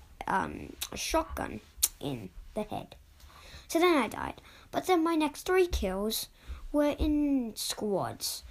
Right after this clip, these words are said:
The first kill that I got in squads was with, um, was with a drum gun. And then the second one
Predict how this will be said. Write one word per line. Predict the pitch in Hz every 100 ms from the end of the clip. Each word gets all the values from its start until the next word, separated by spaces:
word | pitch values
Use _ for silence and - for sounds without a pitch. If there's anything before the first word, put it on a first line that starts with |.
| - - - -
The | 247
first | - - 311 320 -
kill | 226 202
that | 202 196
I | - 202
got | 190 202 202
in | 196
squads | - - 214 101 - - - - - -
was | 220 202 196 -
with, | 220 220 208 202 - -
um, | 208 185 175 101 - - - - - - - - -
was | 370 381
with | 330 302
a |
drum | 233 202 208 196
gun. | - 117 123 - - - - -
And | 269
then | 277 277
the | 262
second | - 349 254 208
one | 208 214